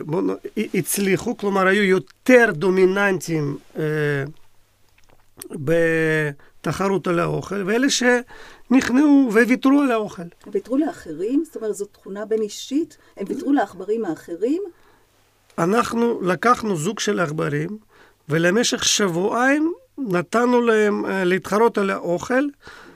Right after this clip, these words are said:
Speaker 1: במערכת סגורה. כלומר, הזוג הזה ראה אחד את השני רק ב- הטסט ההתנהגותי המסוים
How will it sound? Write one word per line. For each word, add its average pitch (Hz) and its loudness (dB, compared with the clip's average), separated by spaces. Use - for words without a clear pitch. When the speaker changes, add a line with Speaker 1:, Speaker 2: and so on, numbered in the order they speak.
Speaker 1:
במערכת 185 2
סגורה. 165 -2
כלומר, 208 2
הזוג 185 -2
הזה 269 0
ראה 240 4
אחד 240 -2
את 220 2
השני 208 2
רק 202 2
ב- 175 0
הטסט 208 0
ההתנהגותי 175 -2
המסוים 190 0